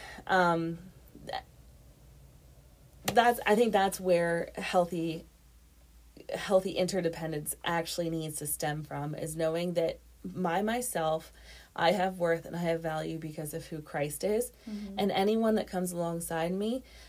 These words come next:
Speaker 1: I wanna have a relationship with, I wanna serve, I wanna receive from. Um, but I'm okay with who I am. I don't need that person to complete me, to fulfill me. I don't need to fulfill them.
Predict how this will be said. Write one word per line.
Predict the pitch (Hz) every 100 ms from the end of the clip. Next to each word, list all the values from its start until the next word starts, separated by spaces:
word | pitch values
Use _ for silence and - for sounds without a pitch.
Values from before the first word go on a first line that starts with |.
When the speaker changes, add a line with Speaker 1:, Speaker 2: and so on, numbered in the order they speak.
| -
Speaker 1:
I | - 175
wanna | 170 165
have | 156 151
a |
relationship | 151 156 170 220 226 220
with, | 214 233 -
I | 170
wanna | 160 160 156
serve, | - 185 190 214 233 -
I | 160
wanna | 160 156
receive | 147 - 165 160
from. | - - 214 233 240 - - - - - -
Um, | 175 160 156 160 165 185 - _ - - 185
but | 190
I'm | 180 185 220
okay | 202 190 180
with | 165
who | - 165
I | 156
am. | 156 160 156 - -
I | 165
don't | 165 -
need | 170 175 165 165
that | 151
person | - 147 147 147
to | 175 -
complete | 147 147 180 185
me, | 202 202
to | 170
fulfill | 147 151 - 175 180
me. | 185 190 -
I | 160 190
don't | 190
need | 185 170 165
to | 160
fulfill | 151 143 160 143
them. | 143 - 135